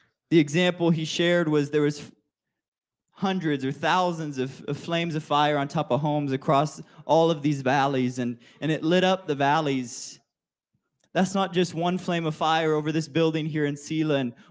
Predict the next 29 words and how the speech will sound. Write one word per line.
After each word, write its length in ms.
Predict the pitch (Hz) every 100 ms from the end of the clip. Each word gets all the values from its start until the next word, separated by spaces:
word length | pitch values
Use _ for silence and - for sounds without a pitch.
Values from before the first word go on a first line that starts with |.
| -
one 240 | 160 180
flame 260 | 175 165 160
of 80 |
fire 380 | 151 143 151 156
over 160 | 147 151
the 60 |
building 440 | 143 156 165 156 151
in 120 | 151
Union 280 | 156 160 131
Gap, 340 | 147 156 147 -
but 80 |
that's 380 | 143 143 - - _ _ -
over 240 | 175 170
each 340 | 160 185 - 208
and 100 | 175
every 220 | 156 160
home 460 | 147 165 165 160
that 160 | 147 135
we're 180 | 139 139
in. 400 | 147 147 135 120 _ _ _ _ _ - - 523 523 _ _ _ _ _ _ _ _ _ _ _ _
Light 400 | - 180 202 196
rules 380 | 165 175 185 175
over 240 | 160 143 139
darkness, 720 | 147 165 165 165 143 151 -
but 300 | 156 139 - -
you 100 | 160
can't 320 | 175 208 185 156
just 220 | 180 180
have 480 | 185 185 170 160